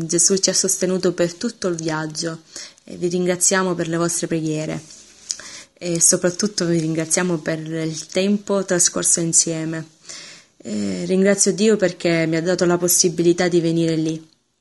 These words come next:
Se non lo avessi fatto non avrei potuto portare nel mio cuore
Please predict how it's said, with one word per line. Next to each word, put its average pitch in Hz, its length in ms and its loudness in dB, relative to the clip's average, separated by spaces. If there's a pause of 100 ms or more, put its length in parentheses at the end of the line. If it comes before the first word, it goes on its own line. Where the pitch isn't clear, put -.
(540)
Se - 200 -2
non 185 160 2
lo 185 80 4
avessi 180 320 4
fatto 196 300 -2
non 170 180 2
avrei 160 260 2
potuto 170 400 0
portare 180 480 0
nel 165 160 0
mio 175 220 2
cuore 185 360 0